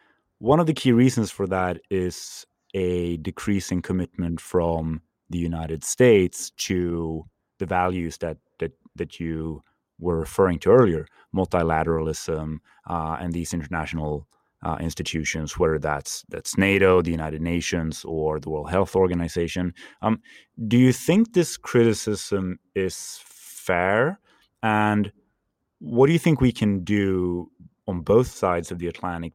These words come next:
to try to strengthen this transatlantic relationship between the United States and the E U in particular?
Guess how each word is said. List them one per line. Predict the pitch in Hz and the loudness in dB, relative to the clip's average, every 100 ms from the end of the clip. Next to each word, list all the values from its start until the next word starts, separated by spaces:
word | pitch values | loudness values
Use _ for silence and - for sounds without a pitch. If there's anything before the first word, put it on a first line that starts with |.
| - | -12
to | - | -12
try | 69 - 90 | -8 -4 -4
to | 82 | -4
strengthen | - - - - 98 104 - 92 87 85 | -10 -16 -16 -6 -2 -2 -2 -4 -4 -4
this | 87 82 - - _ _ _ _ | -2 -4 -6 -16 _ _ _ _
transatlantic | - 98 87 82 - - 92 90 82 78 - | -8 -4 -2 -2 -4 -2 -2 -2 -4 -6 -6
relationship | 87 82 85 85 - 82 - 82 | -2 0 0 -2 -4 -6 -6 -8
between | 82 - 85 | -8 -6 -4
the | 80 | -4
United | 80 82 80 76 | -4 -4 -4 -6
States | - - 87 85 78 - - - | -8 -2 0 0 -4 -8 -14 -8
and | 87 82 82 80 | -4 -2 -2 -4
the | - - | -6 -2
E | 90 | 0
U | 82 80 85 82 80 73 _ _ _ _ - | 2 2 2 2 0 -2 _ _ _ _ -6
in | 82 | -4
particular? | - - 92 87 78 69 | -4 -2 0 2 0 -2